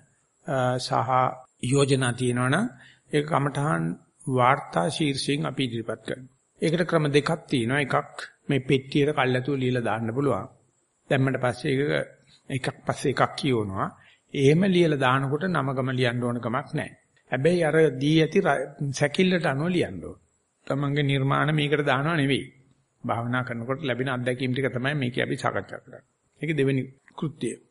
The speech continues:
තුන්වෙනි එක තමයි අද ඉඳලා අපි හවසට ධර්ම දේශනාවකට සම්බන්ධ වෙන. ඉතින් දේශනාවේදී මතුවෙන ඇහෙන ප්‍රශ්න, නොගැට-,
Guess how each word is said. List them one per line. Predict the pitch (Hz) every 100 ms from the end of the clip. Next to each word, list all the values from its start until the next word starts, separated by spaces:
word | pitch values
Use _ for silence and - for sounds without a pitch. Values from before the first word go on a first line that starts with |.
| _
තුන්වෙනි | - 175 196 190
එක | 170
තමයි | 143 143 170
අද | 147 147
ඉඳලා | 139 135 127
අපි | 131
හවසට | 120 131 117 151 - - _ _ _
ධර්ම | 131 131 156
දේශනාවකට | 143 139 120 123 127 104
සම්බන්ධ | 113 120 113 110
වෙන. | 131
ඉතින් | 135 135 120
දේශනාවේදී | 127 139 147 139 139 135 139 135
මතුවෙන | 135 139 131 131
ඇහෙන | 123 135 135
ප්‍රශ්න, | - 131 - 139 131 131 _ _ _ _ 151
නොගැට-, | 131 135 135 160